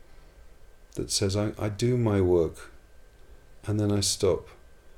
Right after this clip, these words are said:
And in those moments when I stop, I trust. I trust that the universe is gonna provide for me that which I need, not just to survive, but to thrive.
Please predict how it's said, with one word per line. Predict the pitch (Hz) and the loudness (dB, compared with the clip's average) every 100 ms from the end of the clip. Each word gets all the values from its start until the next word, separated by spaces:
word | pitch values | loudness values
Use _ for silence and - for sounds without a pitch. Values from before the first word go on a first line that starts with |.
| - - - - | -20 -20 -20 -14
And | 98 101 | -4 0
in | 104 | 2
those | 104 98 | 2 2
moments | 104 107 110 101 - | 0 2 0 -2 -4
when | 101 92 | -2 0
I | 90 | 0
stop, | - - 87 - - - - - - - - - - - - - | -2 0 -2 -2 -8 -20 -20 -20 -20 -20 -20 -20 -20 -20 -18 -8
I | 98 | -6
trust. | 95 - 90 92 - - - - - - - - - - - - - - | -4 -2 -2 -2 -6 -12 -20 -20 -20 -20 -20 -20 -20 -20 -20 -20 -20 -12
I | 98 | -10
trust | 92 - 82 - - - - - - - - - - - | -8 -4 -4 -4 -8 -12 -20 -20 -20 -20 -20 -20 -20 -14
that | - 87 | -10 -6
the | |
universe | 90 95 90 87 87 - | -4 -2 -2 -2 -2 -4
is | 80 | -6
gonna | - 87 87 - - - - - - - | -8 -8 -8 -10 -16 -20 -20 -20 -20 -18
provide | - 95 95 92 90 | -6 -2 2 2 2
for | - 87 | -4 -6
me | 82 | -4
that | 82 87 - | -4 -4 -4
which | 78 - | -6 -4
I | 85 | -4
need, | 85 90 85 - - - - - - - - | -4 -4 -4 -8 -20 -20 -20 -20 -20 -20 -6
not | 104 95 | -4 -2
just | 107 - - | -2 -2 -4
to | |
survive, | 95 - 85 117 131 98 92 | -4 -4 -2 0 2 0 -2
but | - - | -6 -6
to | - | -10
thrive. | - - 50 57 - - | -8 -6 -4 -4 -8 -10